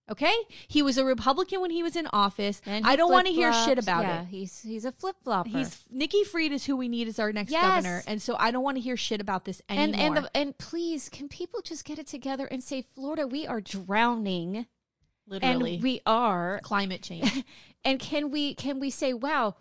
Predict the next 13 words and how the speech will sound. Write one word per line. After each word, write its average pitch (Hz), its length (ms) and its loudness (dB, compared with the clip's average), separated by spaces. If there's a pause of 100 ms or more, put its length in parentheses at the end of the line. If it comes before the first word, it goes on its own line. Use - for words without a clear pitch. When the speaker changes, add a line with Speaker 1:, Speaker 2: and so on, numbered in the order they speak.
Speaker 2:
we 269 220 -2
actually 359 540 -2
have 302 200 -4
a 294 60 0
chance. - 560 -6 (440)
There's 302 200 -4 (100)
actually 349 640 -2
a 285 40 -6
chance 311 380 -4
with 220 140 -4
Nikki 214 260 -6
Fried." 175 440 -12
Speaker 1:
Yeah. 339 160 -2